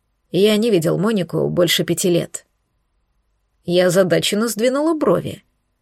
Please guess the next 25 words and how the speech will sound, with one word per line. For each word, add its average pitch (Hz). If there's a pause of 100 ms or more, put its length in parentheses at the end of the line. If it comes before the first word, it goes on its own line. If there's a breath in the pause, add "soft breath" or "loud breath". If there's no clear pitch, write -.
(300)
Получается, 214
он 196
расстался 202
с -
Моникой 202
почти 185
сразу 185
после 175
того, 175
как 220
я 185
сбежала 196
в 233
Рочер. 202 (800)
Интересно, 226
почему 254
так 330
вышло? - (600)
Напротив — 254 (300 soft breath)
Нелюбимая 269
супруга 170 (120)
сама 175
освободила 175
тебе 175
дом 160